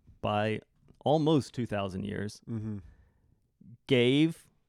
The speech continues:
Speaker 1: to meet the physical needs of people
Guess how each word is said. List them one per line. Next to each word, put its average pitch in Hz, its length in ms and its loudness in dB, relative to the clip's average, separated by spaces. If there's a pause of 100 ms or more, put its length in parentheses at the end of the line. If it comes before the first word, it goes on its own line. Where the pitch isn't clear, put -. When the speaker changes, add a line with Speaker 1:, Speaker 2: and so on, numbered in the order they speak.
(480)
Speaker 1:
to 131 120 0
meet 123 360 4 (480)
the 110 140 -4 (140)
physical 131 500 4
needs 107 580 -2 (400)
of 110 220 -4
people - 500 -6